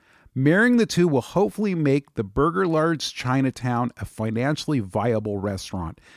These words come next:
says the younger Guerrero. It's no longer sustainable for us to operate at a hundred percent vegan restaurant. Maybe people go to the restaurant and then they find out they're vegan burgers and they walk away. Maybe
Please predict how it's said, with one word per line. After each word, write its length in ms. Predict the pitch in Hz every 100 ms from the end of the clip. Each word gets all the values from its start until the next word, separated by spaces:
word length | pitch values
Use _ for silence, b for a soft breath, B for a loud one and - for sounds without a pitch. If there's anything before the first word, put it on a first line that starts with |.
| b b
says 280 | - 110
the 80 | 107
younger 360 | 110 120 117 120
Guerrero. 720 | 104 104 101 101 87 78 117 b b b b
It's 220 | 147 - 139
no 300 | 135 156 214
longer 540 | 190 175 180 165 170
sustainable 1200 | - 131 - - - 170 190 180 101 82 82 - b b
for 240 | - -
us 240 | 143 143 -
to 160 | 165 -
operate 540 | 160 160 156 139 143 -
at 100 | 117
a 60 | 110
hundred 400 | - 156 156 151
percent 440 | 143 - 143 139
vegan 560 | 104 98 120 120 123 107
restaurant. 880 | 113 127 - - 78 - - - _ -
Maybe 440 | 120 127 135 127 120 - _ _ - -
people 260 | 165 185
go 200 | 143 165
to 80 | 160
the 80 | 151
restaurant 540 | 147 143 - 143 127 -
and 160 | 123
then 140 | 120 113
they 80 |
find 280 | 107 139 135
out 120 | 123
they're 140 | 120 110
vegan 340 | 131 175 131
burgers 360 | 110 110 131 123
and 80 | 110
they 60 |
walk 300 | 107 117 -
away. 320 | 113 170 131 98
Maybe 300 | 110 117